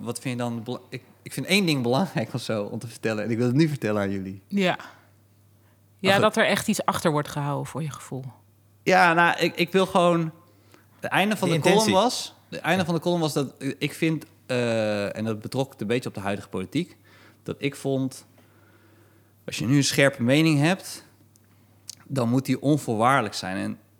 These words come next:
Speaker 1: ergens een verdienmodel maakt iets voorwaardelijk, omdat je dus ergens nog mee bezig bent van, "Oké, ik kan hier ook iets aan verdienen." En soms moet je gewoon idealistisch alles loslaten en gewoon denken, "Oké, wat er nu gebeurt."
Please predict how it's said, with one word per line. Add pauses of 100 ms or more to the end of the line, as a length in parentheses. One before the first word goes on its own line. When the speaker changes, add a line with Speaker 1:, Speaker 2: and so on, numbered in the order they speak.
(100)
Speaker 1:
ergens
een
verdienmodel
maakt
iets
voorwaardelijk,
omdat
je
dus (180)
ergens
nog
mee
bezig
bent
van,
"Oké,
ik
kan
hier
ook
iets
aan
verdienen." (240)
En
soms
moet
je
gewoon
idealistisch (220)
alles
loslaten
en
gewoon
denken,
"Oké,
wat
er
nu
gebeurt."